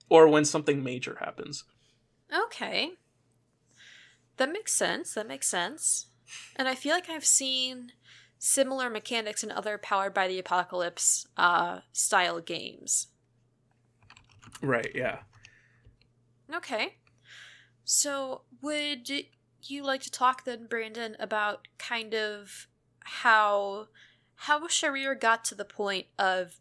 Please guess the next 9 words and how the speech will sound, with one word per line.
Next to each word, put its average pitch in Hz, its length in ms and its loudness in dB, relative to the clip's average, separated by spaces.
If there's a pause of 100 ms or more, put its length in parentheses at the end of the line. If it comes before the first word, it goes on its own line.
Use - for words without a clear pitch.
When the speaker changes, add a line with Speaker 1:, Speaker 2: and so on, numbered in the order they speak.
(120)
Speaker 2:
this 185 240 -2
playbook 170 560 -4
change? - 760 -10 (260)
Like, - 360 -10 (920)
where 320 160 0
did 330 140 2
he 339 60 0
start 427 340 0
from? 170 240 -8